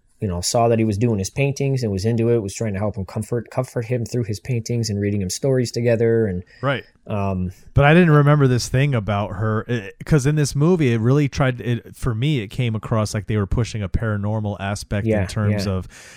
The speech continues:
Speaker 2: the more he painted her, the more she was kinda dying, right? Like, she was
Speaker 1: Yeah.
Speaker 2: disappearing. And there was that whole weird sequence too with the blurring of images and
Speaker 1: Yeah.
Speaker 2: tripling of images for her. And then there was, like, this weird kind of,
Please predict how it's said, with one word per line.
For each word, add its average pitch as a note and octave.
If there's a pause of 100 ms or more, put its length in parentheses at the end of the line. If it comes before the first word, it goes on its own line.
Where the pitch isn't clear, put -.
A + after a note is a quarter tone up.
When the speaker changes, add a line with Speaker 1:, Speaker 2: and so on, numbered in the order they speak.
(140)
Speaker 2:
the B2+
more B2
he C3
painted A#2
her, D#3+ (400)
the A#2+
more A#2
she A#2+
was A2
kinda A2+
dying, F#2
right? F2+
Like, G2
she -
was A2
Speaker 1:
Yeah. C3
Speaker 2:
disappearing. A2
And G#2+
there C3+
was C#3
that C3+
whole C#3+
weird B2
sequence B2
too C3
with G2
the G#2+
blurring A2+
of G2
images A2
and F2
Speaker 1:
Yeah. -
Speaker 2:
tripling A#2+
of A2
images A2+
for A#2+
her. A2
And G#2+
then G#2
there A2+
was, A2
like, A#2
this G2+
weird A#2
kind A2
of, G#2